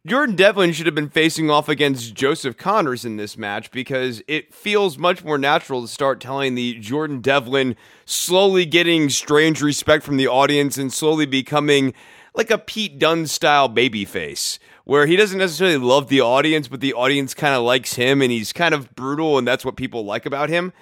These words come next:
That feels like where this crowd wants to go, and juxtaposing him against Ashton Smith sort of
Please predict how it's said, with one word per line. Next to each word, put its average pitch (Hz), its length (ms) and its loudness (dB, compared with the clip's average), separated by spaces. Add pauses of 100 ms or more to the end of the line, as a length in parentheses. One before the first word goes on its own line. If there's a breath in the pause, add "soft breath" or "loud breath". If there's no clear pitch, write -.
(540 soft breath)
That 202 360 0
feels 247 520 0
like 202 220 0
where 175 220 0
this 151 160 -4
crowd 165 320 2
wants 143 360 -2
to 143 100 -4
go, 113 420 2
and 131 200 -4
juxtaposing 151 640 -2
him 139 120 -2
against 127 380 -2
Ashton 131 480 -2
Smith 131 480 -4 (520 soft breath)
sort 190 360 2
of 160 380 -2